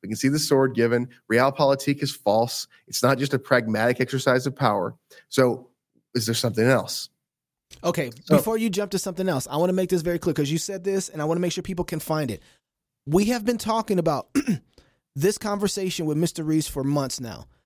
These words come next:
Speaker 2: And I'm putting it right now inside of the link so you can go and find them on YouTube. Um, I just posted it on the thread inside of your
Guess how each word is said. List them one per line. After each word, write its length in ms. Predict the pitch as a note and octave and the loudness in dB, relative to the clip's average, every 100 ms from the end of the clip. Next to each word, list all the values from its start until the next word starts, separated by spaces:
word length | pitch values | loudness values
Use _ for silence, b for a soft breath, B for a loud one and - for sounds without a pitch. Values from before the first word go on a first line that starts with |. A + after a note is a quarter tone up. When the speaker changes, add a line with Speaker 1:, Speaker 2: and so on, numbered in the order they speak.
| _ _ | _ _
Speaker 2:
And 160 | C3+ B2+ | -2 0
I'm 160 | B2+ | -2
putting 260 | C3+ F3 G3 | 2 2 2
it 60 | F#3+ | -2
right 200 | F3 E3+ | -2 -2
now 320 | E3 D3+ D3 | -2 -2 -4
inside 680 | - D3+ D#3+ - E3 E3 D#3+ - | -2 -2 -2 -6 -6 -6 -8 -4
of 360 | D3 D3+ C#3+ C3 | 0 0 -2 -4
the 120 | C#3 | -4
link 340 | C#3+ D#3 C3+ | -2 -2 -4
so 160 | - D3 | -6 -8
you 360 | C3+ C#3 F3 | -6 0 0
can 280 | F#3 F3+ D#3 | 0 -2 -2
go 340 | D#3 D#3 D#3+ D#3 | 0 0 0 0
and 260 | D3+ C#3+ B2+ | 0 0 -2
find 520 | - - D#3 D#3 F3 | -10 -8 -4 0 0
them 120 | E3+ E3 | 0 -2
on 280 | C#3+ D3+ C#3+ | -2 -2 0
YouTube. 640 | D3+ D#3+ E3+ F3 F3+ F#3 b b b _ | 0 -2 -2 0 0 -2 b b b _
Um, 300 | C#3 C3 B2+ | -2 -2 -2
I 80 | C3 | -2
just 400 | D3+ - - - | -4 -6 -10 0
posted 380 | - F3 F#3 F3+ | 0 2 -2 -4
it 120 | F3 | -4
on 420 | D3 D3+ D3+ D3 | -2 0 0 -2
the 220 | C#3+ C#3 B2+ | -2 -2 -2
thread 460 | - D3+ D#3+ E3 | -4 -4 -2 -2
inside 420 | D3+ C#3 D3+ D3 | -2 -4 -4 -6
of 180 | D3 C3 | -6 -4
your 320 | C3+ C#3 C3+ | -2 -2 -4